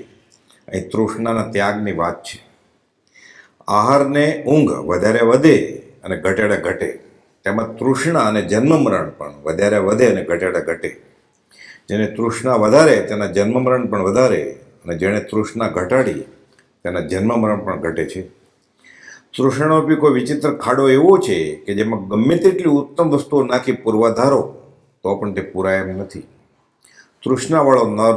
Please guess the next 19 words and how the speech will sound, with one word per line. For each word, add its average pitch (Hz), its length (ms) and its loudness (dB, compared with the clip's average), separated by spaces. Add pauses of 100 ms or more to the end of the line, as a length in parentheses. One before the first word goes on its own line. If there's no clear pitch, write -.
(100)
નિત્ય 107 340 -4
ભિખારી, 110 480 -2 (920)
સંતોષવાળો 135 640 2 (100)
જીવ 92 160 0 (120)
સદા 98 320 -2
સુખી. 82 320 -8 (1000)
તૃષ્ણા 127 440 0
વિશે 123 220 0 (520)
મોક્ષમાળા 127 540 2
પ્રવેશિકામાં 147 640 0
પૂજ્ય 107 300 -2
બ્રહ્મચારીજીએ 104 720 -4 (760)
લંબાણપૂર્વક 113 920 -2 (1040)
શિક્ષાપાઠ 120 720 -2
ઓગણસિત્તેર 151 500 0
અને 120 140 -4
સિત્તેરમાં 101 840 -4
બોધ્યું 95 360 -2
છે. 110 100 -6